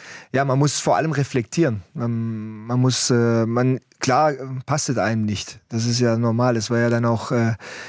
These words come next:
nicht normal, wenn man sagen würde, „Ja gut, jetzt b-, bin ich raus und, äh, lege jetzt mal die Beine hoch.“ Nee, nee.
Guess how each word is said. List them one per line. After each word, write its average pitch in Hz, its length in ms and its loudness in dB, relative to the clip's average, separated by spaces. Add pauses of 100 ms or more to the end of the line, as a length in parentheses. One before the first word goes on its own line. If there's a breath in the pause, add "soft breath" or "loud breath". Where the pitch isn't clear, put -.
(180 loud breath)
nicht 127 260 0
normal, 117 280 4
wenn 127 100 2
man 120 140 0
sagen 117 220 2
würde, 117 100 4
„Ja 120 240 2
gut, 123 260 0
jetzt - 360 -4
b-, 135 100 -10
bin 143 320 -2
ich 123 220 0
raus 131 260 2
und, 127 280 0
äh, 117 240 2 (120)
lege 127 220 0
jetzt 123 120 -4
mal 123 120 0
die 117 80 2
Beine 120 320 2
hoch.“ 104 180 -2
Nee, 120 160 2
nee. 123 220 2